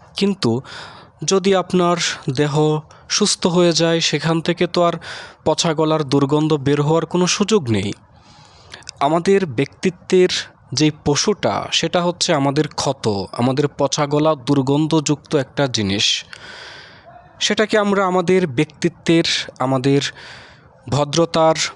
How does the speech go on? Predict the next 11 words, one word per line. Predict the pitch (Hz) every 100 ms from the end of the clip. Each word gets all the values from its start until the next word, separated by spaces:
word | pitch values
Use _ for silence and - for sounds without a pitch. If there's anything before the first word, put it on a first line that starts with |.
| -
মুখোশে | 135 135 165 - 135
আমরা | 120 120
ঢেকে | 113 120 117 131
রাখি, | 107 - - 98 -
কিন্তু | 170 175 185
যখনই | 135 143 - 170 165
আমাদের | 156 156 165
স্বার্থে | - - 127 - 151
আঘাত | 143 151 151
লাগে, | 147 143 170 208 - - - - - - - - -
আমরা | 139 135 139 139 139